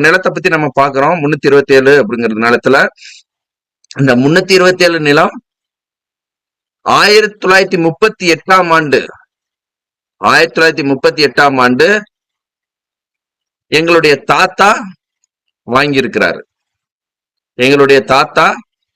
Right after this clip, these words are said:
அந்த நிலத்தை வாங்கியிருக்கிறாரு. அதுக்கான பத்திரப்பதிவும்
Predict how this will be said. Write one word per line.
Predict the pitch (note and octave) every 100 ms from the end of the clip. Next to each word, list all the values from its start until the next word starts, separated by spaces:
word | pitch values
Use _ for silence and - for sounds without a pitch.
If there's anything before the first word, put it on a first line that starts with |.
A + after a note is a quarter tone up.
| -
அந்த | C3+ C#3
நிலத்தை | C3+ D3 - E3+ G#3+ G3+ _ _ _ _ A2+
வாங்கியிருக்கிறாரு. | C3 D#3+ D#3 C#3+ C3+ C3 B2+ E3+ G#3+ _ _ _ -
அதுக்கான | B2+ - D3+ C#3 -
பத்திரப்பதிவும் | C3 F#3+ F#3+ F#3+ D3+ E3 A3